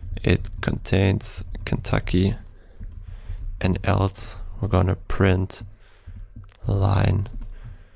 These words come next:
it does not. And if we run this,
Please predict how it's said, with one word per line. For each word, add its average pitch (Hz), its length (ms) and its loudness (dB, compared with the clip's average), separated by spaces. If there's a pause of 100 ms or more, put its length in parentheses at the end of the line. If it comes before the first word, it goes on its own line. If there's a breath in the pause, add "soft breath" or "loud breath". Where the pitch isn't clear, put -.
(580 loud breath)
it - 120 -2
does - 260 0
not. - 240 -2 (1040)
And 98 280 4
if - 140 -4
we 110 80 4
run 120 220 6
this, 117 340 2